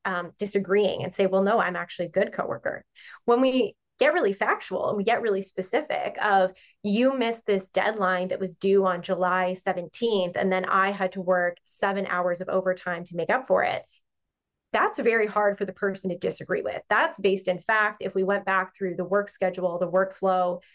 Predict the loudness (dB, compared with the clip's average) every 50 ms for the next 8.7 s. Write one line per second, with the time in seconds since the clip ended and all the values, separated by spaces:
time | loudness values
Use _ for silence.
0 | _ _ _ _ -8 -6 -4 0 2 0 0 2 0 0 0 0 -2 -2 -6 -4
1 | -4 -6 -4 -2 -2 0 0 0 -4 -4 -4 -4 -2 -2 -4 -4 -6 -6 -6 -6
2 | -4 -4 -6 -6 -8 -8 -10 _ -4 0 2 2 2 2 0 0 0 -2 -4 -6
3 | -8 -4 -2 -2 -2 -2 -6 -8 -8 -8 -8 -12 -14 _ _ -4 -2 -2 -2 -4
4 | -4 -8 _ _ -20 -20 -20 _ _ _ -6 -2 2 4 4 4 4 4 0 -4
5 | _ _ 0 0 0 0 -2 -2 0 2 2 2 0 -4 -6 -6 -8 -6 -6 -6
6 | -4 -4 -2 0 0 2 2 0 0 0 -2 -2 -2 0 0 0 0 -2 -4 -2
7 | 0 0 0 0 -4 -4 -4 -2 -2 -2 -2 -2 -4 -4 -2 -2 0 0 0 0
8 | 0 2 0 0 0 0 2 2 2 2 2 -2 -4 -6